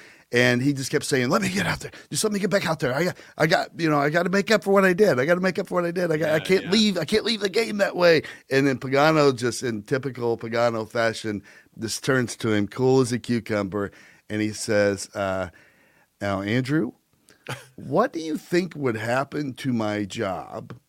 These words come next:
Speaker 1: if we're down thirty some points and I bring you back in, in the fourth quarter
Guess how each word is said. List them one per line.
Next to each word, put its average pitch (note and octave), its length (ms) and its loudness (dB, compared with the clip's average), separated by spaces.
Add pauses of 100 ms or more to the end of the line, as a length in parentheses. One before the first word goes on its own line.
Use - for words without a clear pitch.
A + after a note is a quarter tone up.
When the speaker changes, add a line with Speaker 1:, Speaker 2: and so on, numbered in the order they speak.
(160)
Speaker 1:
if A#2 180 -6
we're - 240 4
down D3 840 4
thirty D#3+ 340 2
some C3 320 0
points G#2+ 680 -4
and D#3+ 140 -6
I G#3+ 140 -6
bring G#3 260 -6
you F#3+ 180 -8
back F3 380 0
in, F3 160 -2
in D3 80 0
the C3 80 0
fourth C#3+ 400 2
quarter G#2+ 540 2